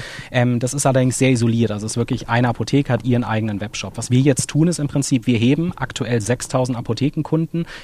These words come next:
die wir für gesund punkt de in den ersten Monaten gewinnen konnten, heben wir gemeinsam auf einen Marktplatz, also auf ein Portal, auf eine Plattform, in ein Ökosystem, in dem im Prinzip der Endkunde wirklich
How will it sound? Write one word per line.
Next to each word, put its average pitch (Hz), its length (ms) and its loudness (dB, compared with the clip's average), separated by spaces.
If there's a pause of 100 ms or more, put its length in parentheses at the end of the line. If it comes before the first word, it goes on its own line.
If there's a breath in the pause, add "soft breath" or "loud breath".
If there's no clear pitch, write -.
die 127 80 0
wir 127 80 4
für 123 140 -2
gesund 120 300 0
punkt - 20 0
de 120 140 0
in 117 80 2
den 113 80 -2
ersten 120 260 -4
Monaten 120 380 2
gewinnen 123 320 4
konnten, 151 420 2 (240 loud breath)
heben 131 240 4
wir 123 80 6
gemeinsam 147 720 4
auf - 240 -6
einen 123 240 2
Marktplatz, 107 500 -2
also 107 160 -6
auf - 160 -10
ein 120 200 2
Portal, 131 640 2
auf - 220 -10
eine 127 240 2
Plattform, 143 440 -2
in 110 80 0
ein 120 140 -2
Ökosystem, 147 680 2 (280 loud breath)
in 127 100 0
dem 123 200 2
im 123 100 -2
Prinzip 120 320 0
der 117 120 0
Endkunde 139 480 2
wirklich 139 380 2